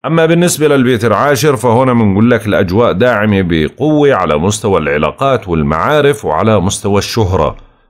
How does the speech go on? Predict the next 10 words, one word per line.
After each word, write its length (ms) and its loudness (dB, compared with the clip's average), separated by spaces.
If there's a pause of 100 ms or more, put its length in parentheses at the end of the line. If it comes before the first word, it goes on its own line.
فممكن 480 -2
تحقق 460 -6
بعض 260 -2
الإنجازات 760 -2
الفترة 460 -6
هاي 340 0
فتوعدك 840 -2
بشهرة 560 -4
أو 260 -6
بمنصب 720 -2